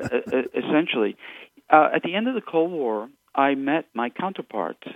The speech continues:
Uh, y-, you can read about this in, in my autobiography, uh, that's out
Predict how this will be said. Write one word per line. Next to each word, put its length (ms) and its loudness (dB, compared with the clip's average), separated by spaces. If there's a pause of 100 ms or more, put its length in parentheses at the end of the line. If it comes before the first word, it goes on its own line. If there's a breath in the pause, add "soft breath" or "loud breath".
(220)
Uh, 340 -10
y-, 220 -8
you 80 -6
can 180 -6
read 200 0
about 280 0
this 140 -6
in, 220 -10
in 180 -12
my 140 -8
autobiography, 960 -6 (280)
uh, 220 -16 (460)
that's 140 -6
out 200 -8